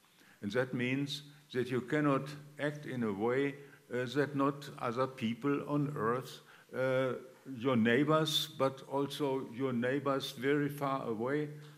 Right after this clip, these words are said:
uh, from you, uh, can do the same without having harmful effects on others.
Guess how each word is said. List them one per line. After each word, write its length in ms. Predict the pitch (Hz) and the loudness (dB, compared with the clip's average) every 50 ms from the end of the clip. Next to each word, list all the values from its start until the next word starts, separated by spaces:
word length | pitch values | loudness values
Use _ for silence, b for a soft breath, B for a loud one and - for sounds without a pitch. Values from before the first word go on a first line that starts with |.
| B B | B B
uh, 100 | 117 127 | -6 -6
from 520 | 131 - - 151 143 143 139 143 139 - - - | -6 -2 0 2 2 2 2 0 -2 -4 -6 -8
you, 440 | 131 127 120 135 135 139 135 135 139 B B B B B B B - 131 | -6 -4 -2 0 2 2 0 -2 -6 B B B B B B B -6 -2
uh, 120 | 127 131 127 131 | -2 -2 0 2
can 240 | 151 147 143 123 | 2 2 2 2
do 180 | 110 143 139 135 | 2 0 0 0
the 140 | 117 123 120 | 0 -2 -4
same 480 | 117 - 143 120 117 120 123 131 135 131 - B B B B B B B B B | -2 2 4 6 6 6 4 0 -4 -6 -10 B B B B B B B B B
without 500 | 120 120 127 131 127 135 120 127 139 143 - - - - - - - - - - - - 117 | -2 0 2 2 2 4 2 2 2 0 -6 -14 -16 -18 -18 -16 -16 -16 -16 -18 -18 -12 -6
having 480 | 123 139 139 135 139 139 131 120 117 107 113 | -4 -4 0 2 4 4 4 4 2 0 0
harmful 540 | 120 135 143 151 160 147 151 - 156 147 143 147 | 2 4 4 4 4 2 0 0 0 0 0 0
effects 540 | 147 - - - 131 120 - - - - - - b b b b b b b | -4 -4 -2 -2 -2 -2 -2 -6 -14 -18 -18 -18 b b b b b b b
on 360 | 117 123 127 120 117 117 113 - - - | -2 -2 0 0 -2 -2 -4 -10 -12 -6
others. 540 | 110 113 110 107 95 82 76 - - - - | -4 -4 -2 -4 -4 -6 -8 -12 -14 -20 -20